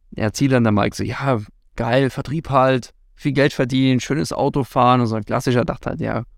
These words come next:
klassisch Vertriebsziele halt. Und dann sagt er so, sagt Mike, Mike so, „Ja, was ist so dein Ziel?“ War er so natürlich oder,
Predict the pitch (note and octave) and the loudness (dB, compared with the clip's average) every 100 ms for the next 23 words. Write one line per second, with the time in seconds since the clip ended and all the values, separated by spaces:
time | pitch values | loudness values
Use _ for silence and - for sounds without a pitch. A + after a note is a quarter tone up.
0 | - A2+ A2 - - - B2 - C#3 B2+ | -6 -2 -2 -2 -4 -4 -4 -2 2 4
1 | B2+ B2+ - - - - - - - B2 | 4 2 -2 -20 -20 -20 -20 -20 -4 -2
2 | A2+ A#2 A2+ A#2 A2+ - A#2 G#2 F#2+ F#2+ | 0 0 2 2 2 -2 -4 -4 -2 -6
3 | - A2+ A2 - - A2 A2+ D3 C3+ F3 | -4 -4 -4 -8 -8 -4 -4 0 4 4
4 | F#3 - A#2 A2 B2 _ _ _ - - | 2 -2 -2 -2 -6 _ _ _ -20 -20
5 | - - - - - - - _ _ A2+ | -20 -20 -20 -20 -20 -20 -20 _ _ _
6 | A2 A2+ A2+ A2 A2 - - - - - | -20 -20 -20 -20 -20 -20 -20 -20 -20 -20
7 | - - - A#2 G#2+ C3 A#2+ A2 - - | -20 -20 -10 -4 0 2 2 0 -2 0
8 | C3+ C#3 C#3 C3 A2 A2+ | 2 4 2 -2 -4 -4